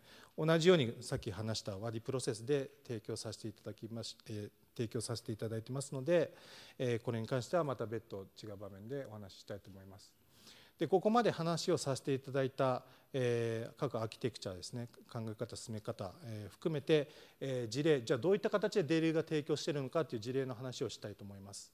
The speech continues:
えー、一つ目が、えー、日本パレットレンタル様というお客様なんですけども、こちらはですね、えー、パレットってあの荷物を運ぶ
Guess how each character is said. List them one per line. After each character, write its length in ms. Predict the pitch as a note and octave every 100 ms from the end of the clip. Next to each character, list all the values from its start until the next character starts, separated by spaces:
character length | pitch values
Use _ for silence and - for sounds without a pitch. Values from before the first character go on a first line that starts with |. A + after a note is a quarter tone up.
| _ - - -
え 120 | - D3+
ー、 20 |
一 180 | - G3+
つ 100 | A3
目 140 | G#3
が、 220 | D3 G2
え 240 | C#3+ C#3+ C3+
ー、 60 |
日 80 | C#3+
本 180 | D#3+ C3+
パ 160 | - D#3
レ 80 |
ッ 40 | E3+
ト 260 | E3+ -
レ 100 | E3
ン 80 | E3
タ 100 | D3
ル 80 | A#2+
様 240 | A2 G#2+
と 120 | G#2+ A2
い 40 |
う 40 |
お 20 | G2
客 240 | A#2+ G#2
様 220 | A#2 A2
な 100 | A2+
ん 60 | G2
で 80 | F2+
す 40 |
け 120 | -
ど 80 | G2
も、 240 | A2 G#2+ - - - - -
こ 120 | D#3
ち 100 | -
ら 80 | G3+
は 80 | F3
で 80 |
す 100 | A2+
ね、 160 | A2+ G#2 - - -
え 80 | C3+
ー、 40 | -
パ 120 | E3+
レ 80 | G3+
ッ 20 |
ト 180 | - G3
っ 40 |
て 140 | -
あ 60 | F#3
の 100 | E3
荷 160 | D3 F#3
物 340 | A3+ - C3+
を 220 | A2+ A#2 D3+
運 120 | C3
ぶ 280 | G#2+ G2+